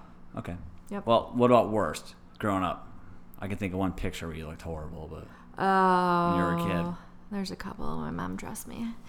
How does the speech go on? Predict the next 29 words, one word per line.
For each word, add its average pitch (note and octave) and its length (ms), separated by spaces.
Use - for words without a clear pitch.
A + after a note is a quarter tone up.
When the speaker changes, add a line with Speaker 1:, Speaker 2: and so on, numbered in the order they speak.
Speaker 1:
Yeah. F3 100
Speaker 2:
Um, A#3+ 340
I A#3 80
used C#4 140
to C#4 80
get - 80
perms G#3+ 400
all E3+ 160
the E3+ 100
time E3+ 280
when E3+ 100
I E3+ 180
was F#3+ 120
Speaker 1:
<laughs> F#3 60
Speaker 2:
younger. G#3 400
<laughs> - 80
Like, F#3+ 260
I G3+ 60
had A3 100
stick - 320
straight G3 260
hair. G3 440
So A3 140
I A3 80
would A3 100
look A#3+ 120
like B3 100
a F#3 200
poodle G3 440